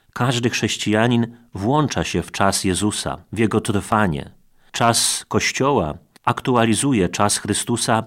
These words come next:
przez celebrację liturgii, a zwłaszcza Eucharystii oraz świętowanie niedzieli jako tak zwanego Dnia Pańskiego. O niedzieli więcej powiemy w następnych katechezach, bo jest to dzień wyjątkowy, szczególny.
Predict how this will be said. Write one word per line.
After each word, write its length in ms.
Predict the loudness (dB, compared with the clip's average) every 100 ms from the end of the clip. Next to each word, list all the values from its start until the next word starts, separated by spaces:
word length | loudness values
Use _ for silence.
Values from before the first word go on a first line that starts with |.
| -6
przez 460 | 0 0 0 -4 -6
celebrację 640 | -2 2 2 2 0 0
liturgii, 640 | 0 0 0 0 -2 -8 -16 _
a 80 | -4
zwłaszcza 640 | 0 0 0 2 2 2 -4 -2
Eucharystii 800 | 0 2 2 2 0 -6 -12 -14 _
oraz 460 | 0 2 2 0 -4
świętowanie 680 | -4 0 0 2 2 2 2
niedzieli 540 | 2 2 2 2 2
jako 340 | 0 0 -2 0
tak 200 | -2 -2
zwanego 580 | 0 2 2 2 0 -2 -10 -8
Dnia 480 | -2 2 2 2 -2 -2
Pańskiego. 800 | 0 0 0 -2 -2 -6 -14 -8
O 100 | -2
niedzieli 560 | 0 0 0 0 -2 -4 -16 -6
więcej 380 | 0 0 2 0
powiemy 560 | 0 2 2 2 -2 -8 _ -8
w 100 | -2
następnych 600 | 0 0 -2 0 -4 -6 -4
katechezach, 880 | -4 -2 -2 0 -2 -4 -8 -14 _
bo 380 | -2 2 2 2
jest 240 | 0 0
to 80 | -2
dzień 300 | 0 0 0
wyjątkowy, 720 | 0 0 0 0 0 0 0
szczególny. 720 | -6 -4 0 2 2 0 -6